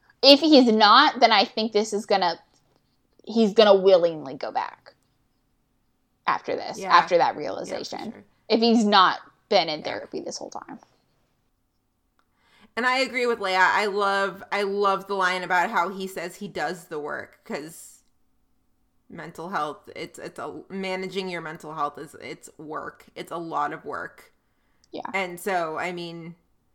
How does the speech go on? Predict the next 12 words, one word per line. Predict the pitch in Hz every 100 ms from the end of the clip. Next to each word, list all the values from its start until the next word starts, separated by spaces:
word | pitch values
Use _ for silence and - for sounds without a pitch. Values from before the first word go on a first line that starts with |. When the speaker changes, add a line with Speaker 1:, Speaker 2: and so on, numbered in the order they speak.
| _ _ _ _ _ _ -
Speaker 2:
yeah. | 165 - _ _ _
I | 180
mean, | 202 190
it's, | 180 -
it's, | 170 190 - - _ _ -
I | 190
mean, | 185
we | 185
all | 175
know | 170
that, | 160 156 - - _ -
hi, | 180 175 170